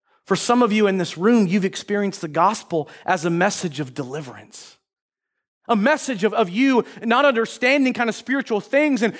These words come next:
at some point, and we'll talk about this in a minute, the light came on. And all of a sudden you prayed and said, "God, deliver me from alcoholism. God, deliver me from being unfaithful in my marriage. God, deliver me from this addiction to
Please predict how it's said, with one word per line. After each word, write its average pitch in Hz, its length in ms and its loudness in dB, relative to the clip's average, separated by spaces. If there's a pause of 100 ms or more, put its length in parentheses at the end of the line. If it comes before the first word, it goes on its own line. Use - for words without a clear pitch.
at 233 140 -2
some 285 260 2
point, 262 260 0
and 226 40 -2
we'll 202 60 -4
talk 277 180 -4
about 262 120 0
this 247 120 -2
in 262 60 -2
a - 20 -2
minute, 269 80 -6
the 214 80 0
light 254 240 -2
came 214 220 -6
on. 277 420 4 (300)
And 262 100 0
all 311 140 2
of 226 80 -2
a 226 40 -2
sudden 311 300 0
you 226 100 -2
prayed 311 360 0
and 254 80 -2
said, 220 160 -4
"God, 294 240 4
deliver 311 420 0
me 254 200 0
from - 280 -4
alcoholism. 240 880 0 (420)
God, 339 300 4
deliver 311 460 0
me 247 160 0
from - 280 -4
being 285 200 0
unfaithful 285 580 -2
in 240 60 -6
my 208 100 -2
marriage. 254 720 0 (440)
God, 330 240 4
deliver 320 360 -2
me 330 100 0
from 254 140 -4
this 254 160 -4
addiction 269 500 -4
to 233 140 0